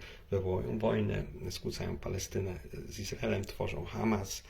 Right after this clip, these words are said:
i ostatecznie dążą po prostu do jakiegoś satanistycznego na świecie ładu. Czego tutaj jeszcze nie rozumiecie? No, polski Sejm, to co widzicie teraz w Europie, że są, e, marsze rozbijane, są po prostu bici ludzie, wsadzani do więzień, nikt nie mówi o prawie do protestowania.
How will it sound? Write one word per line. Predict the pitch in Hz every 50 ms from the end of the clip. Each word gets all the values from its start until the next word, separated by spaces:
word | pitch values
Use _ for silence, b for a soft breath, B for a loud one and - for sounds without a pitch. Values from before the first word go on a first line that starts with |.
| B B B B B B
i | 156 151
ostatecznie | 131 - - - - 113 - - - -
dążą | - 98 98 92 92 95
po | - -
prostu | - 104 101 - - -
do | -
jakiegoś | - - 95 92
satanistycznego | - 101 87 - - 98 95 87 - - - - - - 98 98 - - 104 - - - 107 107 104
na | 101
świecie | - - - 107 - - - 95
ładu. | 90 98 98 - - - - B B B B B B B B B - -
Czego | - 135 123 113
tutaj | - - - 107
jeszcze | 104 101 - - 113
nie | 107 104
rozumiecie? | 104 104 104 104 101 95 - - - 113
No, | 127 139 151 147 - - - - - - - -
polski | 143 139 - - 113
Sejm, | 107 - 110 110 113 110 113 - - - 104 101
to | - 110
co | 104 - -
widzicie | 101 101 107 - - -
teraz | - 117 110 104
w | - 110
Europie, | 107 101 98 107 - - 104 -
że | - -
są, | - - 98 95 92
e, | - - - - - - - -
marsze | 104 104 101 95 - - - 82
rozbijane, | 101 101 95 95 - 98 101 98 98 92 95
są | - 76
po | 73 -
prostu | - - 90 - - -
bici | 101 98 107 104 - - -
ludzie, | 98 98 92 98 95 98 - - -
wsadzani | - - - 110 101 101 98 101 104
do | 101 - 98 - - -
więzień, | 110 104 107 98 98 92 92 95 92 95 B B B B B B B -
nikt | 104 92 -
nie | 104 101
mówi | 101 92 92 92
o | 85 -
prawie | - - 95 92 92 92
do | 104 -
protestowania. | - - 117 - - 123 - - 98 101 101 - 104 -